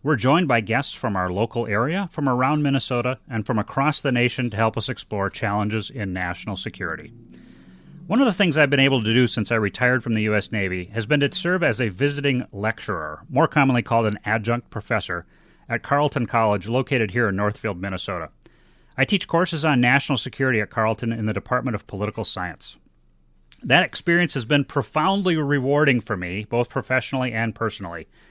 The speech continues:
Every time I teach a course, I'm blown away by the talent of the students at Carleton, who come from all across America and even from around the world. Today, we have a special show for you. I've invited three former students from Carleton College to join me to dis-,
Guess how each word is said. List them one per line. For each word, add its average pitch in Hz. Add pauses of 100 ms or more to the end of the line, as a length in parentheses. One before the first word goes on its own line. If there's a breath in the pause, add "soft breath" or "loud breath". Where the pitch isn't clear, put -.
(320 soft breath)
Every 151
time 165
I 151
teach -
a 143
course, 156
I'm 117
blown 143
away 135
by 113
the 110
talent 165
of 139
the 123
students 120
at -
Carleton, 107 (380 soft breath)
who 147
come 156
from 127
all 139
across 139
America 123
and 120
even 143
from 120
around 101
the 95
world. 92 (640 soft breath)
Today, 185
we 208
have 175
a 127
special 165
show 135
for 104
you. 80 (180)
I've 127
invited 147
three 202
former 170
students 143
from 117
Carleton 120
College 117
to 110
join 127
me 117
to 113
dis-, 107